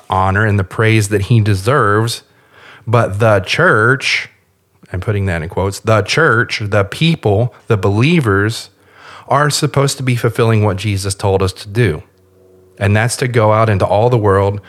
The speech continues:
preaching and teaching, baptizing, and making disciples so that people will know eternal salvation.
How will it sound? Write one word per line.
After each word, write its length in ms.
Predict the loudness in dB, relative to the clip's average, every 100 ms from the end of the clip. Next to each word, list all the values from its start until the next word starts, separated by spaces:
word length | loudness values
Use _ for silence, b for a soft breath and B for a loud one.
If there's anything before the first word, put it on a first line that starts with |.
| B B B
preaching 400 | -2 0 0 0
and 100 | 0
teaching, 400 | 0 -2 0 -2
baptizing, 840 | 0 0 0 0 2 0 -2 -2 -4 B B B B
and 460 | -2 0 2 0 -2 -4
making 560 | 0 0 0 0 0 0
disciples 800 | -2 -2 -2 -2 -6 -12 -12 -16 _ _ _ _ _ _ _ _
so 260 | -6 0 2
that 160 | 2 -2
people 340 | -4 0 0
will 140 | 0
know 520 | 0 0 2 0 -2 -8 _ _ _
eternal 400 | -8 -4 0 0
salvation. 680 | 0 -2 -2 -4 -6 -8 -14